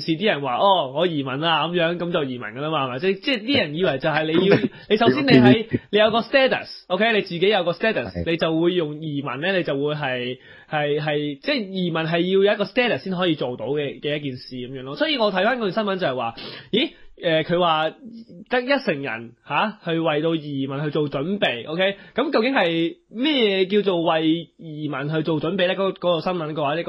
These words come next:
Speaker 1: 個調查冇講啦，噉樣。究竟，誒，誒，你話係咪真係要，誒，窮人先移民到呢？我話唔，我又，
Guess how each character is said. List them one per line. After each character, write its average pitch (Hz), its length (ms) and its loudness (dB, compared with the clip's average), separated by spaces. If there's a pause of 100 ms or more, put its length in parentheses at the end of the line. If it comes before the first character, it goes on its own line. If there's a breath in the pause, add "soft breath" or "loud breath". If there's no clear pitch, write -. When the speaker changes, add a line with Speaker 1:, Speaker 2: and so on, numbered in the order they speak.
Speaker 1:
個 160 40 -2
調 117 260 -12
查 113 240 -10
冇 120 200 -6
講 127 260 -6
啦， 135 260 0
噉 139 120 -8
樣。 117 280 -6
究 220 140 4
竟， 240 400 0
誒， 170 500 2
誒， 165 380 2
你 170 60 2
話 160 320 4
係 165 100 0
咪 165 140 0
真 254 140 4
係 226 80 4 (180)
要， 170 60 2 (600 soft breath)
誒， 147 240 2
窮 139 360 -4
人 143 180 -2
先 233 180 0
移 180 120 2
民 123 120 -6
到 135 100 -4
呢？ 190 60 2
我 180 140 4
話 143 100 4
唔， 117 220 -10
我 165 200 2
又， 139 160 0